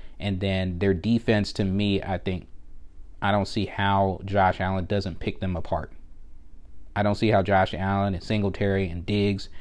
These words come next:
and company and the rest of that offense don't pick the Dolphins defense apart, even though they know the Dolphins defense knows them well.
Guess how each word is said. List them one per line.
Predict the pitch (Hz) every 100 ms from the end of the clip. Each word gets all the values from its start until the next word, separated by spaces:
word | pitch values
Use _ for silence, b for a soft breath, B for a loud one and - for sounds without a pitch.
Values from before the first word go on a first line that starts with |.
| b b
and | 101
company | - 107 98 95
and | 87
the | 92
rest | 101
of | 104
that | 101 101
offense | 98 - 95
don't | - 101 - -
pick | 120 104 -
the |
Dolphins | 90 92 95 101 92
defense | 98 98 92 90
apart, | 90 87 80 -
even | 98 101
though | 101
they | 107
know | 107 110 107
the | 92
Dolphins | 92 101 101 92
defense | 110 113 - 104 -
knows | 95 104 107
them | 113 120
well. | 135 -